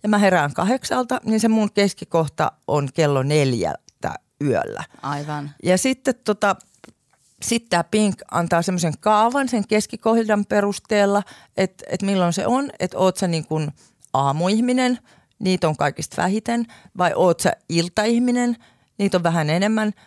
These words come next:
Speaker 1: Ei kun, anteeksi, yökukkuja.
Speaker 2: Joo.
Speaker 1: Yökukkuja, niitä on vähän muistaakseni enemmän.
Speaker 2: Eiks niitä
Speaker 1: Mut
Speaker 2: ollut
Speaker 1: sit
Speaker 2: tosi vähän? No,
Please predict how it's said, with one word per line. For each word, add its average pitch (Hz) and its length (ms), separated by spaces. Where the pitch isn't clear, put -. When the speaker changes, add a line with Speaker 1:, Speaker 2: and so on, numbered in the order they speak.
Speaker 1:
Ei 214 120
kun, 233 180
anteeksi, 202 520
yökukkuja. 180 840
Speaker 2:
Joo. 190 280
Speaker 1:
Yökukkuja, - 800
niitä 208 200
on 185 60
vähän 180 320
muistaakseni - 500
enemmän. 233 420
Speaker 2:
Eiks 240 180
niitä 392 160
Speaker 1:
Mut 285 40
Speaker 2:
ollut 220 100
Speaker 1:
sit - 80
Speaker 2:
tosi 208 180
vähän? 156 200
No, 254 200